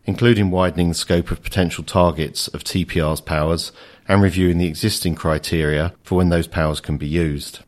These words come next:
Sponsoring employers and trustees can expect changes to the regulatory regime further down the road,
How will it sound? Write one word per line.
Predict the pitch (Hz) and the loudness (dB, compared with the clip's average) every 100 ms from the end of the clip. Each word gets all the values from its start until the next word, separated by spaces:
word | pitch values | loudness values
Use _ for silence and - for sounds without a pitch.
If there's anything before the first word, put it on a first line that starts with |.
| _ _ _ - | _ _ _ -20
Sponsoring | - - 123 - 107 | -6 2 2 2 4
employers | 101 - 110 95 | 4 6 6 6
and | 90 | 2
trustees | 95 - 107 107 | -2 0 0 0
can | 101 | -2
expect | 92 - 123 - | -2 0 -2 0
changes | - 85 82 - | 0 0 0 -4
to | - | -2
the | 87 | 0
regulatory | 87 87 87 85 - 78 | 0 0 -2 -2 -2 -4
regime | 80 87 85 90 | -4 -2 -2 -2
further | - 98 87 | 2 4 4
down | 82 82 | 2 0
the | 82 | 2
road, | 95 85 78 - | 2 2 0 -6